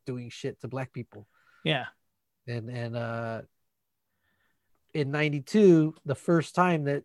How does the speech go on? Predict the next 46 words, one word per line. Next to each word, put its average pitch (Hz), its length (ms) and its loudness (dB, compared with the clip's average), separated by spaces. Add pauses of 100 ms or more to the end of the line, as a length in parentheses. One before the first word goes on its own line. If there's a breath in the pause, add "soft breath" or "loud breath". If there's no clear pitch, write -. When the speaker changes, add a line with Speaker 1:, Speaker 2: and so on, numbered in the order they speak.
Speaker 1:
you 165 120 -6
know, 143 140 -2
that 139 120 -2
it's - 160 -10
really, 165 200 6
Speaker 2:
It's 135 60 0
Speaker 1:
like, 131 220 -2
Speaker 2:
recorded. - 400 -10 (240)
Yeah. 139 100 -2
Speaker 1:
caught 185 200 10
on 139 200 2
camera. 147 640 0 (340)
Speaker 2:
But, 330 100 10
like, 320 180 8
it's - 140 4
Speaker 1:
You 392 100 6
Speaker 2:
so, 403 80 10
Speaker 1:
know? 359 60 4
Speaker 2:
it's, - 320 0
it 285 280 6
was 277 200 8
so 403 140 6 (180)
weird 214 400 10
hearing 220 280 6
these 277 260 4
arguments, 190 720 4
like, 180 220 2
I, 185 80 2 (240 loud breath)
and, 262 120 4
like, 277 200 6
it, 240 160 8
it 269 140 6
just, - 300 2
it 214 160 6
floored 339 460 6
me 147 160 2
because 160 420 2
I 208 140 10
wasn't 269 340 8
watching 165 420 4
this 120 380 -8 (220)
for 143 120 -6
fucking, 156 460 -2
you 165 140 -6
know, 120 120 -6
material. 127 720 0